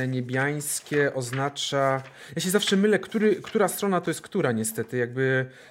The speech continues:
co, co oznacza które dokładnie. I już wam mówię, bo oczywiście zgubiłem stronę. Jest.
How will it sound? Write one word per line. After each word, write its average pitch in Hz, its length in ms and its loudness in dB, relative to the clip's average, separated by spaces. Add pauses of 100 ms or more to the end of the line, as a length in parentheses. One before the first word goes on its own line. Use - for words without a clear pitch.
(140)
co, - 260 0
co 156 220 2
oznacza 165 840 4
które 185 800 0
dokładnie. 147 1000 -2 (1080)
I 156 300 -10
już 160 140 -6
wam 143 180 -4
mówię, 147 320 -6
bo 123 140 -6
oczywiście 123 540 -10
zgubiłem 127 480 -6
stronę. 135 320 -10
Jest. - 320 -6